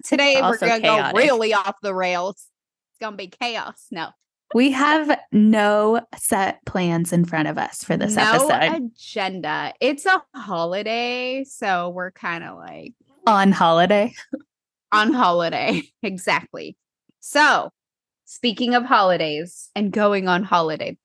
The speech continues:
Speaker 1: I know that's not an American term, but I'm gonna
Speaker 3: But,
Speaker 1: use
Speaker 3: um,
Speaker 1: it.
Speaker 3: <laughs> but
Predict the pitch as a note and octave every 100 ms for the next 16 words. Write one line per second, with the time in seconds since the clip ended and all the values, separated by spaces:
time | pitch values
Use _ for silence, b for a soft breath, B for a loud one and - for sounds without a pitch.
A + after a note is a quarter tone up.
0 | _ E3+ F3+ D#3+ D3+ - D3+ D3+ C#3+ A#2+
1 | D3+ C#3+ - C3+ C3 C#3+ - _ F3+ D#3+
2 | A3+ G3 F#3 - - - - - - _
3 | _ _ - D#4 - B3+ - G3+ - -
4 | E4 D#4+ G#3 G#3+ B3 -